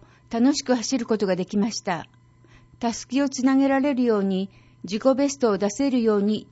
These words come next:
と考えながら一生懸命走りました。全国大会を通してチーム一丸となってたすきをつなぐ駅伝の楽しさを学びました。これからも頑張っていきたいです。いろいろな方が声をかけてくれて嬉しかったです。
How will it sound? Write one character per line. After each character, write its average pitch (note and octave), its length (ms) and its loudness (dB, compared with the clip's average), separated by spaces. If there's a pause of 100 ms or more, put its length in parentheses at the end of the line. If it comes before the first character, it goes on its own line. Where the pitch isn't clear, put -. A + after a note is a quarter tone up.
と B3+ 120 0
考 B3 100 0 (200)
え A#3+ 120 0
な A#3+ 120 0
が A3 120 0
ら F#3+ 220 -2 (200)
一 G#3+ 80 -6
生 C#4+ 220 0
懸 D4+ 200 0
命 A3+ 200 4
走 G#3+ 260 -4
り G#3 80 -2
ま G3+ 140 0
し - 80 -14
た。 E3+ 240 -6 (640)
全 C4 240 2
国 C#4 240 -4
大 C#4 220 0
会 A3 220 2
を G3 100 0
通 A#3 240 0
し - 100 -8
て G3 240 -6 (260)
チ C#4 160 -2
ー C4+ 80 4
ム A3 120 4
一 G#3+ 200 -6
丸 B3+ 200 4
と B3+ 120 0
な B3+ 140 2
っ B3+ 40 -6
て - 460 -6
た G#3+ 120 -4
す - 160 -12
き C4 120 0
を C4 80 0
つ A#3+ 160 -6
な C4 120 2
ぐ G#3+ 180 0
駅 G#3 220 -4
伝 C4 200 4
の C4+ 120 2
楽 C4 280 2
し C#4 80 -12
さ A3 160 2
を G3+ 40 0
学 F#3+ 260 -2
び G3 120 -4
ま F#3+ 140 -2
し - 120 -12
た。 E3 220 -8 (680)
こ A#3 100 -2
れ B3+ 100 2
か C4 120 2
ら C4 100 4
も A3+ 140 2
頑 B3 200 2
張 C4+ 160 2
っ C4+ 40 -16
て B3 80 -2
い A3+ 60 -4
き - 80 -14
た G#3+ 140 0
い G3+ 80 -2
で F#3 140 -4
す。 - 280 -14 (580)
い G#3 120 -4
ろ B3 120 6
い C4+ 80 4
ろ C4+ 120 4
な C4 120 4
方 C4 260 0
が A3 200 2
声 C4 300 4
を A#3 80 4
か G#3+ 140 0
け G#3 120 -4
て G#3 120 -2
く G#3 120 -6
れ G#3+ 120 2
て G3 320 -4
嬉 A#3 240 0
し - 40 -8
か C4 120 0
っ A#3+ 40 -4
た G#3+ 180 -4
で F#3 140 -4
す。 - 280 -2